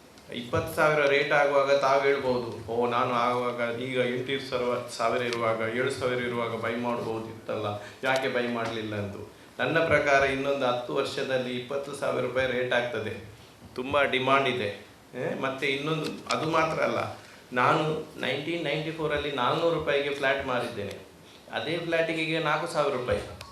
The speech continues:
ಆ, ಹೊಸ ಫ್ಲ್ಯಾಟಿಗೆ ಎಂಟು ಸಾವಿರ ರೂಪಾಯಿ ಈ ಶಿವಬಾಗ್ ಏರಿಯಾದಲ್ಲಿ. ಹಾಗಾಗಿ ಹೇಳ್ತೇನೆ, ಮಂಗಳೂರು ಬೆಳೀತದೆ. ಮಂಗಳೂರು ಒಂದು ಸುಂದರ ನಗರ.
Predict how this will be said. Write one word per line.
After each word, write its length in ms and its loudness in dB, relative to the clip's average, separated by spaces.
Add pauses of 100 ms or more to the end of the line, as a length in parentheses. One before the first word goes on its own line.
(520)
ಆ, 140 0
ಹೊಸ 280 2
ಫ್ಲ್ಯಾಟಿಗೆ 480 4
ಎಂಟು 260 2
ಸಾವಿರ 360 4
ರೂಪಾಯಿ 220 0
ಈ 240 -2
ಶಿವಬಾಗ್ 420 2
ಏರಿಯಾದಲ್ಲಿ. 640 -2 (340)
ಹಾಗಾಗಿ 420 2
ಹೇಳ್ತೇನೆ, 580 -2
ಮಂಗಳೂರು 420 2
ಬೆಳೀತದೆ. 840 0
ಮಂಗಳೂರು 380 0
ಒಂದು 200 -2
ಸುಂದರ 320 -2
ನಗರ. 480 2